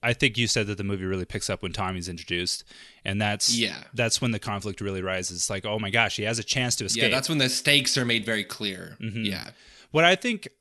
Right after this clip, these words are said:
Speaker 1: is cool about that, though, is that makes the ending that much more satisfying, I think, because you realize, like, yeah, it doesn't seem like there's been a lot of conflict, but f-, every night for the past twenty years,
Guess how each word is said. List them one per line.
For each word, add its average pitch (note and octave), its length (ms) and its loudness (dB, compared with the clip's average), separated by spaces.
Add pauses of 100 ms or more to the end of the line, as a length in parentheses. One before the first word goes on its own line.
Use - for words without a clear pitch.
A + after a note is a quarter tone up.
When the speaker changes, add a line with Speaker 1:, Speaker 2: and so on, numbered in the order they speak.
(500)
Speaker 1:
is C#3+ 220 2
cool G3+ 340 0
about A2 280 0
that, A2 260 -2
though, G#2 400 0
is A2+ 320 0
that B2+ 220 0
makes C3+ 220 0
the C#3 180 2
ending C3 440 2 (120)
that A#2+ 180 2
much B2 220 -4
more A2 440 -2
satisfying, D3 720 4
I E3+ 80 0
think, F3+ 320 0
because B2 560 0 (260)
you A#2+ 200 0
realize, C3+ 420 4
like, A#2 220 0
yeah, B2+ 320 8
it A#2 180 0
doesn't B2 220 0
seem B2+ 180 0
like A#2+ 140 -2
there's G#2 180 -2
been A#2 140 -2
a A2+ 80 -2
lot A2+ 160 0
of G2 60 -8
conflict, A2 640 -4
but G#2 280 0 (420)
f-, - 440 -12
every C3 340 4
night B2+ 400 4
for - 140 -8
the G#2+ 100 -4
past A2 400 -2
twenty B2 320 0
years, A2+ 680 0